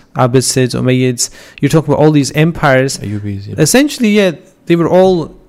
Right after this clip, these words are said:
Speaker 1: established by the simple process of the Prophet making use of every individual he had in a very small village.
Speaker 2: Hmm.
Speaker 1: That's what's so amazing about the Prophet Sallallahu Alaihi Wasallam, that he did it to individuals who were normal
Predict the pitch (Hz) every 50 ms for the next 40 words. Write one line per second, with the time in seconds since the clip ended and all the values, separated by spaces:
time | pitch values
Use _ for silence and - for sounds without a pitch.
0 | _ _ _ _ _ _ _ _ _ _ _ - 139 - - 170 170 170 160 165
1 | 151 - - 156 147 147 143 139 143 143 - - - 180 175 165 - - 170 156
2 | 143 135 139 - - - _ _ _ - - 160 156 - 151 135 - 156 151 -
3 | - 151 147 147 156 156 156 - 156 147 147 151 143 - - 131 - - 147 143
4 | 139 139 147 143 131 139 - - _ _ _ _ _ _ - 160 160 147 143 135
5 | 151 147 - 147 147 143 131 139 143 143 143 135 151 147 151 180 180 170 151 -
6 | - 165 156 147 127 117 143 156 139 135 120 - - - - - - _ _ _
7 | _ _ _ _ _ - 113 110 104 98 - _ - 156 143 - - - 127 -
8 | - - - - 139 131 139 139 127 147 143 139 123 - - - - 135 123 -
9 | - 127 123 131 143 135 - - - - - - - - - _ _ - 147 131
10 | 160 156 185 190 180 170 - - - - - _ _ - 160 - - 151 - 175
11 | 180 165 165 147 156 151 151 160 160 156 139 127 139 143 139 135 139 147 151 156
12 | 160 156 147 139 131 - -